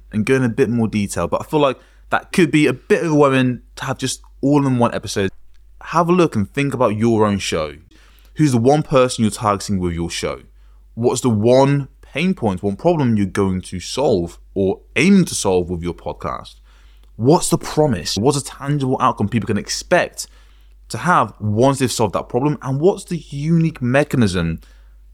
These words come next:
that you're using to help them solve that problem? And then once you've done that, on Friday's episode,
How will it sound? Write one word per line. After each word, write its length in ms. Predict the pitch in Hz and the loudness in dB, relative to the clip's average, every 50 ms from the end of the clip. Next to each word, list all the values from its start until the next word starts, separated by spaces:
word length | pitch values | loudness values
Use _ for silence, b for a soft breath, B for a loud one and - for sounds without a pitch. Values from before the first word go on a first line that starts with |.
| - - - | -20 -18 -8
that 140 | - 113 113 | -6 -4 0
you're 100 | 120 123 | 2 2
using 380 | 113 107 107 120 127 123 117 110 | 2 4 4 4 4 4 4 2
to 80 | - 113 | 0 -2
help 320 | - - 117 117 117 92 | -6 -2 0 0 0 2
them 220 | 104 107 98 95 92 | 2 0 0 0 0
solve 440 | - - - 104 101 104 98 85 - | -2 -2 0 2 4 2 2 2 -2
that 220 | 92 92 - - | -4 -4 -4 -6
problem? 460 | - - 92 80 - 71 69 - - - - - - - - - - - - - - - - - - - - - - | -4 -4 -4 -4 -4 -8 -12 -14 -14 -18 -20 -20 -20 -20 -20 -20 -20 -20 -20 -20 -20 -20 -20 -20 -20 -20 -20 -8 -2
And 100 | 107 113 | 0 2
then 120 | 113 107 | 2 2
once 340 | 123 143 156 202 220 220 - | 2 4 4 4 4 4 0
you've 120 | 202 156 | -2 0
done 220 | - 135 110 104 98 | 0 0 2 2 2
that, 240 | 98 95 95 95 - - | 2 2 0 0 -2 -2
on 100 | 110 110 | -2 -2
Friday's 680 | 107 - - - - 127 131 147 170 180 165 135 110 - | -2 -2 -10 -6 -2 2 2 4 4 4 2 0 0 -2
episode, 600 | - 101 - - - - 82 78 76 92 110 - | -6 -8 -6 -6 -6 -6 -4 -4 -4 -6 -6 -8